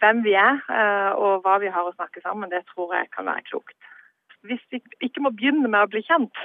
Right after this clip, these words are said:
<laughs> så får en begynt mye mer på politikken ganske tidlig.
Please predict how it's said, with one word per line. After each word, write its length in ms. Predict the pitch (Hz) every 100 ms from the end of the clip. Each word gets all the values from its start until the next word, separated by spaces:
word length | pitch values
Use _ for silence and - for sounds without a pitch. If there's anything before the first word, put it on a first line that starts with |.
| -
<laughs> 100 | 247 _ - - - - -
så 80 | 233
får 220 | 262 233
en 60 | 214
begynt 240 | 233 240
mye 240 | 208 214
mer 180 | 214 202
på 140 | 208 202
politikken 560 | 180 180 208 - 175
ganske 320 | 170 165 - 170 _ -
tidlig. 320 | - - -